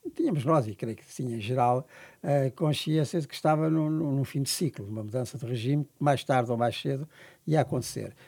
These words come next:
Não nos esqueçamos que no mês anterior tinha sido já aquela, eh, eh, o golpe, da, o golpe, nem foi golpe, a saída dos militares da, das Caldas da Rainha em direção a Lisboa, que não, que não resultou.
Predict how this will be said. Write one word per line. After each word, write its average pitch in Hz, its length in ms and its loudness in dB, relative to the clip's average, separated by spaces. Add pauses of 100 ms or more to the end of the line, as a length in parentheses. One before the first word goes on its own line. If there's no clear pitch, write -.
Não 127 140 0
nos 123 100 0
esqueçamos 135 680 2
que 139 380 -2 (280)
no 131 100 0
mês 143 200 4
anterior 147 440 2
tinha 127 220 -4
sido 120 260 -6
já 123 380 0 (360)
aquela, 131 520 -2
eh, 110 840 -8 (480)
eh, 110 300 -12
o 110 120 -14
golpe, 139 300 0
da, 113 300 -6
o 143 40 -10
golpe, - 280 -4
nem 110 80 -4
foi - 120 -6
golpe, 131 340 2
a 107 120 -8
saída 160 380 0
dos 123 160 -8
militares 135 440 0
da, 120 240 -4 (320)
das 135 200 -2
Caldas 139 320 0
da 131 100 0
Rainha 151 380 4
em - 20 0
direção 131 380 -2
a - 20 -2
Lisboa, 127 420 2
que - 120 -6
não, 120 160 -2
que 131 100 -4
não 135 140 0
resultou. 147 600 4